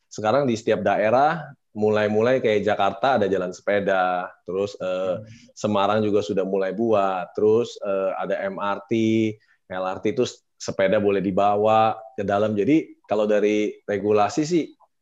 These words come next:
Speaker 1: oke lah, dari pemerintah sih support kita sekali.
Speaker 2: Support banget ya, Mas, ini banyak insentif yang dikasih ya.
Speaker 1: Iya, jadi paling nggak kan orang sekarang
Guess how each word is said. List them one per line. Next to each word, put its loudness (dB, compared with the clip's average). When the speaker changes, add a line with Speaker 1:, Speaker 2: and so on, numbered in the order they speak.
Speaker 1:
oke 0
lah, 0
dari 2
pemerintah 2
sih -2
support -4
kita -2
sekali. -2
Speaker 2:
Support -2
banget 4
ya, 4
Mas, 0
ini -2
banyak 0
insentif 0
yang 2
dikasih 0
ya. 0
Speaker 1:
Iya, 4
jadi 2
paling 2
nggak 4
kan 2
orang 0
sekarang -2